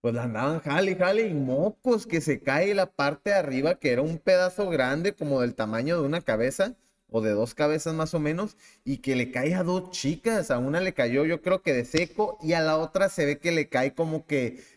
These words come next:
esta, como que paragüitas que hace, que hace para proteger a la, a la luz de la intemperie, se ve que le alcanza a pegar también en la frente, y pues, madres, o sea, este,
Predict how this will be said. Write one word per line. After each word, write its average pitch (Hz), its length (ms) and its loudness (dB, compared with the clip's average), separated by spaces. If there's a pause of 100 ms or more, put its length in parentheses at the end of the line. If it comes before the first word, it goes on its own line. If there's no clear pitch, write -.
(120)
esta, 131 420 0
como 139 240 -2
que 127 140 0
paragüitas 123 920 0
que 117 160 -2
hace, 113 760 -2 (200)
que 120 100 -2
hace 110 400 0
para 110 420 0
proteger 110 460 0
a 131 140 2
la, 123 100 -2
a 110 220 -2
la 101 140 -2
luz 107 260 -8
de 135 100 2
la 131 80 0
intemperie, 127 840 -2 (280)
se 127 180 0
ve 120 120 2
que 151 120 0
le 147 100 4
alcanza 127 480 -2
a 147 100 -2
pegar 117 240 0
también 143 300 -2
en 160 100 -4
la 120 140 0
frente, 151 500 -4
y 135 80 4
pues, - 580 -8 (280)
madres, 131 640 0
o 120 80 -4
sea, 123 680 2 (640)
este, 104 1500 -4